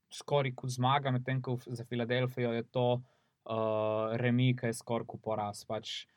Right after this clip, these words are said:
tak začetek sezone si po moje niti najbolj pesimistični navijači od Filadelfije niso znali predstavljati. Že to, da so izgubili proti Ramsom, s-, je bil marsikdo pač presenečen. Ehm,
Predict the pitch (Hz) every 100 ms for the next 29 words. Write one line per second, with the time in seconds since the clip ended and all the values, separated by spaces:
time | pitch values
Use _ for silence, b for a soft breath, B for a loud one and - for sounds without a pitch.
0 | b b b 143 139 127 131 143 139 131
1 | - 120 131 127 127 127 123 131 123 127
2 | 127 120 120 120 117 120 - 120 120 120
3 | 120 - - 110 113 113 113 117 113 -
4 | 113 110 113 117 110 110 - 110 107 107
5 | 110 110 110 117 - 113 107 113 113 110
6 | 110 - 117 123 117 120 b b b b
7 | 113 123 139 135 123 117 - 123 110 117
8 | 131 123 120 110 - 107 117 147 139 -
9 | 131 127 123 - - 127 - 123 117 123
10 | 120 120 120 123 117 117 117 113 110 117
11 | - - 117 120 117 113 117 120 117 107
12 | 107 b b b b - - 107 107 107
13 | 107 107 107 107